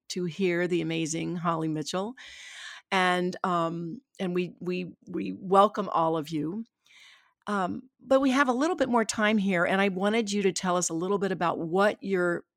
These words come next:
up to right now. I know that you've dug deep, uh, this last year, as we all have in covid. And during that time, you came up with something that was really powerful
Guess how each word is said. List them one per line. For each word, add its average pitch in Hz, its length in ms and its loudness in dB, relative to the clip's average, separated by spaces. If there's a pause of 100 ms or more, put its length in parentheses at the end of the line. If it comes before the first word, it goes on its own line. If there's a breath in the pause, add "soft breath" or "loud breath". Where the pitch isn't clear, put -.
(600)
up 196 240 2
to 196 200 -2
right 170 360 2
now. 170 480 -4 (440 loud breath)
I 180 120 0
know 185 340 4
that 208 180 4
you've 180 400 -4 (300)
dug 190 320 0
deep, 202 380 -2 (220)
uh, 175 260 2
this 180 280 -4
last 185 320 -2
year, 190 260 0
as 165 140 -2
we 170 120 0
all 175 200 4
have 180 300 0
in 170 120 -4
covid. 165 520 -4 (500 loud breath)
And 190 180 -2
during 208 300 4
that 180 200 -2
time, 175 540 -2 (560)
you 247 260 0
came 254 300 2
up 196 200 2
with 196 120 0
something 185 440 -4
that 160 180 -6
was 170 360 -4 (560)
really 240 320 2
powerful 180 840 0